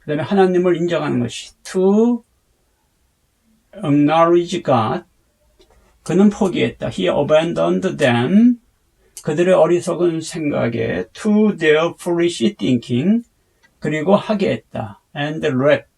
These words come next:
그들에게, 그들이 그것들을 하는 것을 let them to do thing, 어, things인데 여기 to를 생략하죠. Let them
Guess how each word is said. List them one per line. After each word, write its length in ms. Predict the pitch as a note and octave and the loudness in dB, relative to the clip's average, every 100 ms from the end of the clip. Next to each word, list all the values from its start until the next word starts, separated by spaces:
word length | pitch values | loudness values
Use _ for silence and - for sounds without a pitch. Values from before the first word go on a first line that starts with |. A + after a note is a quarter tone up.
| _ - _ _ _ | _ -20 _ _ _
그들에게, 1040 | D#3 D3 E3 E3+ F3 E3+ F#3+ D3+ F3 G3 G3 | -10 -4 0 4 4 2 -4 -4 0 0 0
그들이 480 | D#3+ E3 E3+ G3+ | -2 -2 2 2
그것들을 420 | F#3+ F3 D#3 E3+ D3+ | 0 -2 -2 -2 -2
하는 200 | C#3+ C#3 | -2 -4
것을 340 | A#2+ B2+ B2 | -6 -6 -4
let 180 | D3+ - _ _ | -4 -6 _ _
them 600 | E3+ F3+ G3 G#3+ A3+ A3 _ _ _ _ _ _ _ _ _ _ _ _ _ _ - | 0 4 6 6 4 0 _ _ _ _ _ _ _ _ _ _ _ _ _ _ -6
to 280 | G3+ F3 | -2 0
do 1000 | D3+ F#3+ G#3+ A3 A3+ G#3+ G3 - - - - _ _ _ _ - _ _ _ _ _ _ _ _ _ - | 4 6 8 6 4 2 -2 -6 -10 -14 -20 _ _ _ _ -20 _ _ _ _ _ _ _ _ _ -4
thing, 760 | G#3 G3 F3 D#3+ C#3+ - - - | 2 4 2 0 0 -2 -8 -14
어, 240 | - C#3+ A#2+ A2+ | -8 -6 -6 -4
things인데 640 | G3 E3+ D3+ E3+ C3 B2 C#3+ | 0 0 0 0 0 0 -2
여기 300 | C3+ B2 - | -4 -8 -12
to를 340 | - F#3+ E3+ | -4 -2 -2
생략하죠. 560 | F3 D#3+ - B2 A#2 - | -2 -4 -4 -6 -4 0
Let 240 | C#3+ C#3+ - | 0 0 0
them 440 | F#3 G#3 A3 G3+ | 2 4 4 2